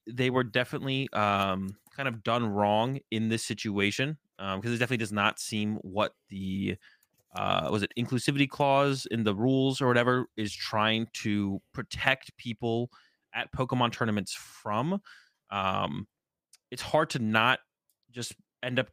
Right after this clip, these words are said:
going, you know, after reading Makani's post, it's, it, it's kind of hard to just not be like, "Well," um, with this information, um, it's hard to not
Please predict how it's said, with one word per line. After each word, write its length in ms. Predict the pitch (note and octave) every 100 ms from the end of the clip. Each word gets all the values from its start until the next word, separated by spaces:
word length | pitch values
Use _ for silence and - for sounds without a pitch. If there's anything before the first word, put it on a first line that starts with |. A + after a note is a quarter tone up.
| -
going, 340 | A#2+ A#2+ A#2+
you 60 | A#2+
know, 60 | A#2+
after 260 | A#2+ -
reading 180 | C3 B2+
Makani's 300 | A#2+ A#2+ A2+
post, 260 | F3 F#3 C3
it's, 160 | - -
it, 140 | B2 -
it's 220 | B2 -
kind 220 | - D#3 D3+
of 60 |
hard 200 | - C#3+
to 80 | B2+
just 180 | A2+ -
not 140 | A#2+ A#2+
be 80 |
like, 160 | G#2+ G2+
"Well," 340 | B2+ B2 B2+ _ _ _ _ _ _ _
um, 260 | G#2 G2+ F#2+
with 220 | A2+ A2
this 180 | A#2+ C#3+
information, 840 | C3 C3 A#2+ C3+ D#3 G#2+ F#2+ A2 - _ _ _ _
um, 540 | G2+ F#2+ F#2+ F#2+ F#2 G2+ _ -
it's 120 | A2+
hard 160 | B2 -
to 80 |
not 360 | G#2 G#2 A2